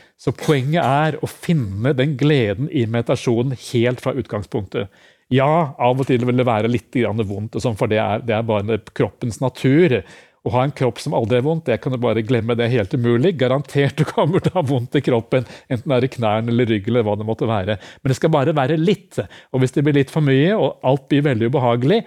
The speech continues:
forandre posisjon. Ikke sitt på gulvet lenger hvis det blir for ille. Det er noe poenget her. Eller hvis du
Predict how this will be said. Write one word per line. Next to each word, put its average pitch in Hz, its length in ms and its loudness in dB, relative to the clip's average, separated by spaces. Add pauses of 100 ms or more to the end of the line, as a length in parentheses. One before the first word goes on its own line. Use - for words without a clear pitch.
(280)
forandre 117 480 -2
posisjon. 113 580 -4
Ikke 147 220 -4
sitt - 180 -8
på 139 80 0
gulvet 117 300 2
lenger 151 240 4
hvis - 100 0
det 175 140 2
blir 131 200 2
for 143 140 0
ille. 113 320 2
Det 123 80 0
er 123 160 0
noe 107 160 -2
poenget 101 360 -6
her. 113 360 -6 (320)
Eller 143 240 4
hvis 147 140 -2
du 160 120 2